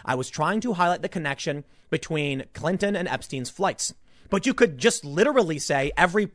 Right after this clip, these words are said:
every president's been recorded in any flight log anytime they've flo-, they've flown. But it is a specific reference most people know. They acknowledge this.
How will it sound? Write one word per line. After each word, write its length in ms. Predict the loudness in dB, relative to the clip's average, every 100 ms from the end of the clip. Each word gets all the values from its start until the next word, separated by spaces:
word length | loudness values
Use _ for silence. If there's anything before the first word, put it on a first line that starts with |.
| 2
every 240 | 4 4
president's 480 | 2 0 0 -2 -2
been 140 | 2
recorded 360 | 2 6 6 6
in 100 | 2
any 200 | 0 0
flight 300 | -2 0 2
log 220 | 2 0 -2 -8
anytime 420 | -4 -4 -2 -4
they've 160 | -4 -6
flo-, 300 | -4 -2 -2 -4
they've 120 | -6
flown. 360 | -2 -2 -2 -12 _ _ -20 -8
But 100 | 0
it 40 | 0
is 80 | 0
a 40 |
specific 380 | -2 -2 -2 0
reference 340 | 0 0 -4
most 160 | -6 -6
people 220 | -8 -2
know. 260 | -2 -2 -6 -20 -20 -18 -4
They 120 | 0
acknowledge 500 | 2 4 4 4 0
this. 380 | -4 -6 -6